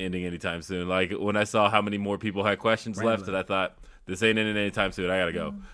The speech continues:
Speaker 2: Mm-hmm.
Speaker 1: Uh, and I grabbed my bag, grabbed my stuff, and I left. I went to get my Uber. The Uber, and I start panicking, right? Because I'm like, "Okay, I don't think I'm gonna make this. I don't think I'm gonna make it at all,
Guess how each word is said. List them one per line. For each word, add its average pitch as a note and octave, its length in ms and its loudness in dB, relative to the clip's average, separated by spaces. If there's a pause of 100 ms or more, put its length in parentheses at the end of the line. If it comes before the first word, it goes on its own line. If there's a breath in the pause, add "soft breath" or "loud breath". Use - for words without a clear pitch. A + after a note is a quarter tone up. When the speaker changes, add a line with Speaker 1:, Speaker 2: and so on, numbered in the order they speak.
(120 loud breath)
Speaker 2:
Mm-hmm. - 80 -12
Speaker 1:
Uh, F2+ 400 0
and F#2 520 0
I F#2+ 720 0 (320)
grabbed F#2+ 260 0
my F2+ 100 -2
bag, A2 300 4
grabbed G2+ 220 0
my F2+ 80 -2
stuff, G#2+ 340 0
and F2+ 160 -2
I E2+ 80 0
left. G#2 420 2 (220 soft breath)
I - 80 -4
went G2+ 240 -2
to A2 80 -4
get G2+ 220 -2
my F2 260 -2
Uber. A#2 460 -2 (440)
The G2+ 140 -2
Uber, A2 380 2
and A2 160 4
I B2 220 6
start C3+ 280 2
panicking, G2 500 0
right? F2+ 320 -4
Because F#2 300 -6
I'm F#2 140 -4
like, F#2 340 -4 (320 soft breath)
"Okay, F2+ 540 -2
I G#2 200 4
don't E2 200 -2
think F2+ 160 -4
I'm F#2 120 -2
gonna F#2 140 -2
make E2+ 220 -4
this. E2+ 200 -6
I F2 100 -4
don't G2+ 120 0
think G2 120 2
I'm F2+ 40 -2
gonna F2 140 -2
make E2+ 140 -4
it D#2+ 80 -4
at D#2 60 -4
all, E2 120 -2